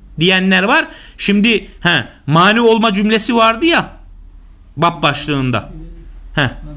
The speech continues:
heh, heh. Yani gelecek o birazdan. Diğer rivayetlerde de geçecek. Heh,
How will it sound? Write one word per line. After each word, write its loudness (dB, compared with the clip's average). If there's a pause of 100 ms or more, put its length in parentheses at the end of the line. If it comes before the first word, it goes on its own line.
(180)
heh, 0 (260)
heh. 0 (340)
Yani 2
gelecek 2
o 2
birazdan. 0
Diğer 0
rivayetlerde 0
de -2
geçecek. -2 (240)
Heh, -2